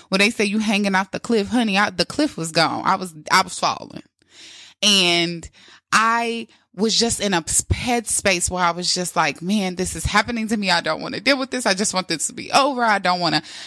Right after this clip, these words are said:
keep dealing with it." I wasn't speaking. I was like, "I'm just gonna be sick. I'm just gonna be hurt. I'm just gonna be in pain. I'm just gonna be blah, blah, blah." And my husband was like, you know, "It's gonna,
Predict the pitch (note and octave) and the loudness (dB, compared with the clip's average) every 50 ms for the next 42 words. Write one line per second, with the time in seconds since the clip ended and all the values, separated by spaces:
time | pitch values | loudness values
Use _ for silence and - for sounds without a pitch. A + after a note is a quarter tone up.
0 | - - - - A3 F3 E3 D#3+ G#3 A#3 C4 C#4 C4+ B3+ B3 B3 B3 - B3+ B3+ | -16 -8 -4 -2 -2 -2 0 2 2 4 4 4 2 2 2 0 0 0 0 -2
1 | B3 - - - - - A3 A#3+ B3+ C#4 A#3+ A3+ - - - - - B3+ B3 - | -2 -2 -6 -8 -4 0 2 4 4 2 2 0 -2 -4 -4 0 0 0 0 0
2 | - A#3 A3 G#3 F#3+ - - - - A3 A3+ A#3 - B3 A#3+ A#3+ A#3+ B3+ A#3+ C4+ | 0 0 0 0 0 -4 -6 -2 0 0 0 2 0 0 0 2 2 2 2 0
3 | A#3+ - B3+ B3+ B3 C4 C4 B3 - C#4+ C4+ - - - F#3 G#3 A3+ A3+ C4+ A#3+ | 0 0 0 2 2 2 0 2 2 2 2 2 2 0 0 0 0 0 0 0
4 | - B3+ B3 B3+ B3+ A3+ A3 C#4 C4 G#3 F#3 F#3+ G3+ A#3 G#3 A#3+ A#3+ - A#3+ A#3+ | 0 0 0 0 0 2 2 2 2 2 2 2 2 2 0 0 0 0 0 0
5 | A#3+ C4 C4 C4+ C4+ - C#4 D4 C#4+ A#3 G3+ G3 G3 G#3+ A3 A#3 B3+ - - B3+ | 2 2 2 2 2 2 2 2 4 2 2 0 -2 -2 -2 -4 -2 -2 0 0
6 | B3 B3 C4 A#3 C4 C4+ C4 G#3+ G#3 F3 - D#3+ D#3+ - - - - - - - | 0 0 2 2 2 2 2 2 0 -2 0 0 0 0 0 -2 -4 -8 -14 -16
7 | - - - F3+ F3+ F3 F3+ G3 A#3 C4+ C4 B3 B3 A3+ G#3+ G3 F#3 F#3 F3 F3 | -8 -4 -2 0 2 2 2 2 2 2 2 2 0 -2 -2 -2 -4 -4 -4 -2
8 | F3+ F3+ F3+ F3+ F3 - F#3+ G3 G3 F#3 F3 E3+ E3+ E3+ F3 - - - - _ | 0 0 2 0 0 -2 -4 -2 -2 0 -2 -2 -2 -4 -6 -10 -12 -20 -20 _
9 | _ _ _ _ _ _ _ _ _ _ _ _ _ - G3+ A3 - G#3 A3+ B3 | _ _ _ _ _ _ _ _ _ _ _ _ _ -2 0 0 2 2 2 2
10 | B3+ B3+ B3 | 2 2 0